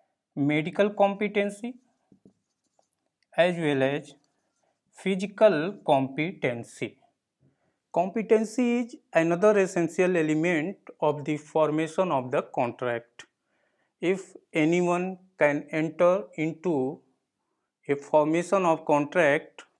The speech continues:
parties must be competent. Compe-, competency have three meaning. First one is a legal competency, second one is a physical competen-, competency, and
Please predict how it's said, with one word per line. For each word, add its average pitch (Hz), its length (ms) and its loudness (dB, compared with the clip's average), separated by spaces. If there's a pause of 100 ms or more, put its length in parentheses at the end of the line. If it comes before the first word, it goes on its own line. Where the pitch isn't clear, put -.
(140)
parties 156 580 2
must 135 460 -4
be 160 140 -6
competent. 120 680 -8 (800)
Compe-, 156 460 0 (340)
competency 196 760 0
have 208 360 2
three 208 220 -2
meaning. 117 400 -4 (680)
First 208 360 2
one 180 400 0 (240)
is 165 220 -2
a 147 60 6
legal 185 420 2
competency, 202 720 -4 (480)
second 185 480 2
one 156 160 2
is 135 140 0
a 127 80 0
physical 190 440 -2
competen-, 208 680 -2 (140)
competency, 202 680 -2 (340)
and 147 220 0